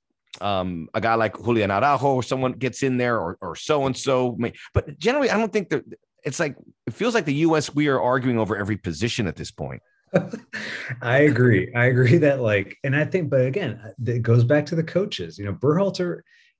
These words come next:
Speaker 2: experiments a lot. He tinkers a lot.
Speaker 1: He sure
Speaker 2: And in
Speaker 1: does.
Speaker 2: big games, in big games. And it's put him, uh,
Speaker 1: Gotta
Speaker 2: you know
Speaker 1: <laughs> respect him for that. It's
Speaker 2: Yeah,
Speaker 1: crazy.
Speaker 2: he's been behind the eight ball, and he course corrects at halftime. He changes the formation.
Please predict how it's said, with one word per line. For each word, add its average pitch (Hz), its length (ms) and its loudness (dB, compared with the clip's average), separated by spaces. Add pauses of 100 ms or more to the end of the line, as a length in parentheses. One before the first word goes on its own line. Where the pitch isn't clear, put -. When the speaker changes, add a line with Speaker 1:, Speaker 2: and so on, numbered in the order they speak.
Speaker 2:
experiments 160 760 4
a 151 60 0
lot. 120 440 -2
He 120 200 -2
tinkers 143 520 0
a 147 60 2
lot. 117 480 -2
Speaker 1:
He - 140 -4
sure 135 100 6
Speaker 2:
And 120 60 6
in 127 60 6
Speaker 1:
does. 170 280 2 (140)
Speaker 2:
big 214 120 0
games, 127 300 -2
in 139 240 2
big 165 380 0
games. 135 580 -2 (420)
And 127 160 0
it's 120 100 -4
put 165 300 2
him, 170 280 4
uh, 127 120 -2
Speaker 1:
Gotta 277 240 4
Speaker 2:
you 202 80 6
know 98 100 -2 (100)
Speaker 1:
<laughs> - 60 -10
respect - 500 -2
him 359 80 2
for - 160 0
that. - 480 -4
It's - 200 -12
Speaker 2:
Yeah, 151 80 4
Speaker 1:
crazy. 165 480 2
Speaker 2:
he's 190 320 -2
been 190 240 4
behind 160 560 0
the 160 180 0
eight 139 240 -2
ball, 104 420 -2 (360)
and 123 100 2
he 120 80 4
course 139 360 2
corrects 107 520 2
at 90 100 -4
halftime. 123 680 -2
He 90 80 -6
changes 107 480 -4
the 98 60 -10
formation. 113 920 0